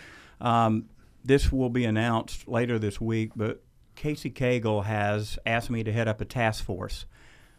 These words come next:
Uh, I have the other nine members. Um,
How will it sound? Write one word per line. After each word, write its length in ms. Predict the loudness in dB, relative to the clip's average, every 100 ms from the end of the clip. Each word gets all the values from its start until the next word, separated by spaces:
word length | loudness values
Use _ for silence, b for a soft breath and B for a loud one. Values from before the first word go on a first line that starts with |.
| b
Uh, 460 | -14 -10 -10 -8 -10
I 200 | -8 -6
have 300 | 0 2 0
the 160 | 2 4
other 220 | 4 4
nine 340 | 4 4 4 2
members. 720 | 2 2 2 0 -2 -4 -6 -6
Um, 420 | 0 2 2 0